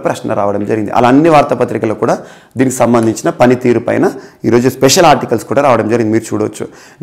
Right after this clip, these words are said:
National Commission for S T dysfunctional సంబంధిత అంశంతో వార్తలు నిలిచింది కాబట్టి దీనికి సంబంధించిన ఈ article గుర్తుంచుకోవాలి, రాజ్యాంగ సభను గుర్తుంచుకోవాలి. అంతకుముందు article three థర్టీ ఎయిట్లోనే ఎస్టీల సంరక్షణ ఉండేది.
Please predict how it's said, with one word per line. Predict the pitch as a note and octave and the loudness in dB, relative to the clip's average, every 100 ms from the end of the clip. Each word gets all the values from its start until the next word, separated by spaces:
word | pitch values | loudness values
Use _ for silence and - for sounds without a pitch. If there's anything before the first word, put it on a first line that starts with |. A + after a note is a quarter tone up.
| A#2+ | 2
National | C3 C#3 C3 | 2 0 0
Commission | C3 A2+ A2+ A2+ | 0 -2 -4 2
for | F3 - - - _ - A2+ | 2 2 -6 -20 _ -2 0
S | - - | 0 2
T | C#3 - - C3+ | 2 2 0 2
dysfunctional | D#3 - D3+ C#3+ - D3+ D3+ | 2 0 0 0 -2 -2 0
సంబంధిత | B2 B2 A#2+ A2+ | -2 0 -2 -2
అంశంతో | A2+ - A2 A#2 G2 | -2 -4 -2 0 4
వార్తలు | A2 - D3+ | 2 4 2
నిలిచింది | C#3 - A#2 | 2 2 2
కాబట్టి | A#2 A#2+ F#3+ - - - A#2+ | 4 2 0 -4 -18 -8 0
దీనికి | C3+ - | 0 2
సంబంధించిన | A#2+ B2+ C#3 B2 | 0 0 0 2
ఈ | |
article | G#2+ - C3 C3 | 2 0 -2 -2
గుర్తుంచుకోవాలి, | - B2 - C3+ D#3+ - - - - | -2 -6 0 0 0 -2 -12 -14 0
రాజ్యాంగ | G#2 A2+ C3 C3 | 2 4 4 2
సభను | C3 C3 C3+ | 2 2 0
గుర్తుంచుకోవాలి. | C3+ C3 - C#3 D#3 - - - A#2 | -2 -6 0 2 2 -4 -16 -6 0
అంతకుముందు | C3+ D3 D#3+ - A#2+ | 2 2 2 2 0
article | C3+ C#3 D3+ | 0 -2 0
three | C3+ C3+ | 0 2
థర్టీ | D3 C#3 D3 C#3+ | 2 2 2 4
ఎయిట్లోనే | C#3+ C#3+ D3+ G3 - | 4 4 2 2 0
ఎస్టీల | C#3 - C#3 C#3 | -4 0 0 2
సంరక్షణ | C#3 C3 A#2 - C3 | 2 2 0 -2 -2
ఉండేది. | A2+ G#2 | -2 -2